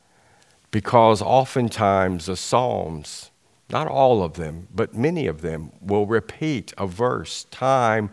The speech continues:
and time and time again to emphasize the importance of that particular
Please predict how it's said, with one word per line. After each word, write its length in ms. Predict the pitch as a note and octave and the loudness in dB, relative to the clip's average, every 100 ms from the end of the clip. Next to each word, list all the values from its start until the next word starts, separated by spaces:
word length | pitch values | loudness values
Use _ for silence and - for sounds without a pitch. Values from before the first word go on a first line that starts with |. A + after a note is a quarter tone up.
| - - - | -10 -20 -8
and 240 | G2 G2+ | -4 -4
time 640 | - - B2 A#2 A#2 G#2+ - | -6 -6 -4 -2 -2 -4 -8
and 240 | G2+ F#2+ F2+ | -6 -6 -6
time 600 | - A#2 G#2+ F#2+ G2 G#2 | -8 -6 -6 -8 -8 -10
again 720 | F#2+ E2 - G#2+ G2 D#2+ D#2 - - - - | -12 -12 -6 -4 -2 -4 -8 -16 -20 -20 -10
to 340 | - G#2 F#2+ - _ | -2 0 -2 -10 _
emphasize 1200 | A#2+ C#3 C#3 A2+ F2 - D#2+ D2+ - - - - - _ _ _ _ _ _ _ _ _ _ _ _ _ _ _ _ _ _ - | 8 8 8 2 0 -2 -4 -4 -8 -12 -16 -16 -18 _ _ _ _ _ _ _ _ _ _ _ _ _ _ _ _ _ _ 4
the 180 | G2+ | 8
importance 920 | G2 F#2 - C#3+ C3 - F2 D2+ - - - | 8 6 2 6 6 4 -4 -4 -6 -8 2
of 220 | F#2+ E2 | 2 6
that 340 | G#2+ G2 - | 6 6 4
particular 960 | - G#2 - - D3 - G#2+ F2+ E2 D#2+ | -4 -4 -2 0 0 2 0 2 0 -4